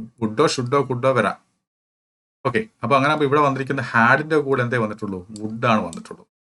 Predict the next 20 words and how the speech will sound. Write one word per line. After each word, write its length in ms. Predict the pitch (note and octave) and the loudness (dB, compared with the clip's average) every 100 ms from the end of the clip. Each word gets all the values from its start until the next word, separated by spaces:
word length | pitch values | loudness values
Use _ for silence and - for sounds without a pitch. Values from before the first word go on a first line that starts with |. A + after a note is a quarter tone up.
| _ _ - | _ _ -2
ഇവിടെ 140 | B2 A#2 | -2 0
have 240 | G#2 A#2+ C3 | 0 0 0
വന്നിട്ടുണ്ട്, 340 | A#2 A2 G2+ G2 | -2 -2 -4 -4
തെറ്റാണ്. 400 | F#2+ - G#2 G#2 A2 _ _ _ - | -6 -4 -4 -4 -6 _ _ _ -8
Has 200 | F#2+ A#2 A#2 B2+ | -4 -2 -2 -2
വന്നിട്ടുണ്ട്, 360 | A2 A2 G#2 G#2 | -2 -4 -6 -6
തെറ്റാണ്. 340 | G#2 - G2 G2 | -8 -6 -6 -6
ഈ 40 | G2 - | -10 -12
has 180 | G2+ G2 G2+ | -10 -8 -8
വന്നിട്ടുണ്ട്. 260 | F2 - _ _ _ _ _ _ _ | -10 -12 _ _ _ _ _ _ _
പക്ഷെ 160 | _ C#3 | _ 0
ഇവിടെ 120 | C3 A2+ | 2 2
would 160 | B2+ C3+ | 0 0
വന്നെങ്കിലും 360 | B2+ B2+ B2 C#3+ - A2 | 2 2 0 -4 -6 -4
ഇവിടെ 180 | A#2+ B2+ | -2 -2
has 220 | G#2 B2+ B2+ | 0 0 -2
വന്നതുകൊണ്ട് 320 | B2 A2 A2 G#2 | -4 -4 -4 -4
ഇത് 80 | G#2+ | -6
നമുക്ക് 180 | G#2+ G2+ | -8 -10
പരിഹരിക്കാൻ 460 | G2 _ - E3 | -12 _ -6 -4